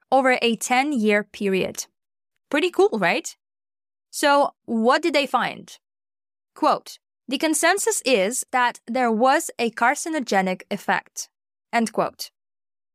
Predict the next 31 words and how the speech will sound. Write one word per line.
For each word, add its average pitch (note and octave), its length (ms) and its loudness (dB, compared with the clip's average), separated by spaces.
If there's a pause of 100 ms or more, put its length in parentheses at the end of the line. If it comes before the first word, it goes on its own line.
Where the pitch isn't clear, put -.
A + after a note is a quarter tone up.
(200)
In F#4+ 200 0
two G#4+ 120 -2
thousand C#4+ 440 0
eighteen, A3+ 500 -4 (240)
they B3+ 180 2
did D#4 300 0
a C#4+ 160 0
follow-up F4 560 2
study F#3 480 -2 (260)
and C4+ 160 0
found D4 360 0 (180)
clear F4+ 420 0
evidence F#3 580 -2
of - 220 -10
cancer, E4+ 560 -2 (360)
heart C4+ 280 0
damage, C4 540 -2 (100)
and A3 240 2
D F4 180 2
N D4+ 140 4
A F3 160 2
damage E3+ 500 -4 (180)
from A3 200 0
cell A#3+ 300 2
phone G#3 440 0
radiation. G3 840 -2 (880)
There B3+ 200 2
was G#4 240 0
another D4 420 2
interesting F#3 580 -2
study F3 480 -4